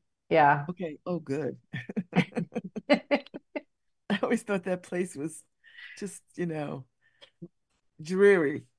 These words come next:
Speaker 1: Wait till you
Speaker 2: Um,
Speaker 1: see the new spot. It's beautiful.
Speaker 2: I can imagine. Now I gotta make, now I gotta find a reason to come over there. <laughs> Like,
Speaker 1: Well,
Speaker 2: I
Speaker 1: come
Speaker 2: gotta
Speaker 1: visit me.
Speaker 2: <laughs>
Speaker 1: You can always come see me.
Speaker 2: I will. I'm gonna come snoop. I'm like, "Oh,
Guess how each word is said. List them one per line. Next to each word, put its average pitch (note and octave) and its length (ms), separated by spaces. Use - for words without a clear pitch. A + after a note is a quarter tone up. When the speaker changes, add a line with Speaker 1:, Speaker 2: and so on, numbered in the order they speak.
Speaker 1:
Wait F#3+ 180
till G3+ 240
you A3 60
Speaker 2:
Um, G#3 60
Speaker 1:
see G3 220
the F#3+ 100
new F#3 120
spot. D#3+ 400
It's C#3+ 140
beautiful. D#3+ 360
Speaker 2:
I B3+ 300
can C4 240
imagine. B3 360
Now A#3 120
I C4+ 80
gotta A3 220
make, G#3+ 160
now G#3+ 100
I B3+ 60
gotta A#3 160
find G#3 200
a F3+ 60
reason G#3+ 360
to G3 40
come G#3+ 220
over G#3+ 200
there. E3+ 300
<laughs> - 80
Like, F#3+ 120
Speaker 1:
Well, B3+ 100
Speaker 2:
I B3 40
Speaker 1:
come D#4 120
Speaker 2:
gotta D#4+ 180
Speaker 1:
visit F4+ 140
me. A#3 560
Speaker 2:
<laughs> - 0
Speaker 1:
You E4+ 140
can D#4+ 100
always D#4 260
come B3 180
see A3 180
me. F#3 340
Speaker 2:
I B3+ 120
will. C#4 260
I'm A3 140
gonna B3+ 100
come A#3 220
snoop. B3+ 360
I'm - 80
like, - 200
"Oh, - 100